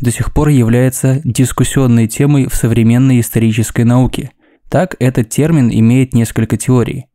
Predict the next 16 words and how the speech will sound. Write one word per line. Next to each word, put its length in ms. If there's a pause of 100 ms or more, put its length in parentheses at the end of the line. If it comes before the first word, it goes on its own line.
(360)
Белый 340
цвет 340
ассоциировался 1000
по 100
меркам 420
мышления 720
людей 360
Средневековья 880
с 140
восточными 580
землями. 500 (600)
Вероятно, 560
также 300
ассоциация 680
с 60
православием, 760